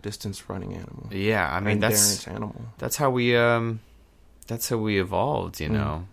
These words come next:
Speaker 2: We're just, like, chasing down large prey
Speaker 1: That's
Speaker 2: together.
Speaker 1: why we got big butts, so we can stand upright when
Speaker 2: Yeah.
Speaker 1: we're running.
Speaker 2: Oh, that's a fucking running ass muscle, I'll tell
Speaker 1: Yeah.
Speaker 2: you what.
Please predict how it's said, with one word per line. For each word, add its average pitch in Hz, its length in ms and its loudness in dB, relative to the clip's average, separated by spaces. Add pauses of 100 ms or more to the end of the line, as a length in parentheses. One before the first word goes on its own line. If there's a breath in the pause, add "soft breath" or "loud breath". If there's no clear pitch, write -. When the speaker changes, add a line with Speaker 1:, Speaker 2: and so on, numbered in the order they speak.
Speaker 2:
We're 101 120 -6
just, 95 260 -4
like, 90 120 -4
chasing 92 420 0
down 90 320 0
large 90 400 0
prey 90 400 0
Speaker 1:
That's 107 140 -2
Speaker 2:
together. 113 200 2
Speaker 1:
why 113 80 4
we - 40 0
got 90 180 2
big 107 100 -6
butts, - 480 -2 (100)
so - 160 -10
we 107 60 -10
can 104 160 -10
stand 110 320 -6
upright 113 400 -10 (180)
when 98 120 -4
Speaker 2:
Yeah. 117 160 0
Speaker 1:
we're 123 80 -4
running. 139 300 -4 (120)
Speaker 2:
Oh, 120 120 2
that's 123 220 0
a 208 60 2
fucking 98 400 -4
running 104 300 0
ass 104 300 2
muscle, 104 340 2
I'll 110 100 2
tell 139 160 0
Speaker 1:
Yeah. - 80 4
Speaker 2:
you 104 60 2
what. 127 340 0